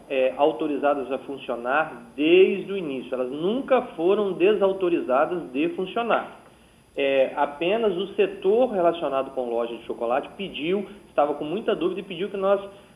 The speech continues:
é, explicitássemos isso num decreto posterior que foi feito. Por que que elas já estavam autorizadas a funcionar?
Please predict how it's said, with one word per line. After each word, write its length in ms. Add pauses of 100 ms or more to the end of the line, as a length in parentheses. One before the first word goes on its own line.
(180)
é, 300
explicitássemos 1300
isso 280
num 160
decreto 480
posterior 640
que 100
foi 200
feito. 340
Por 180
que 140
que 60
elas 140
já 100
estavam 340
autorizadas 480
a 20
funcionar? 480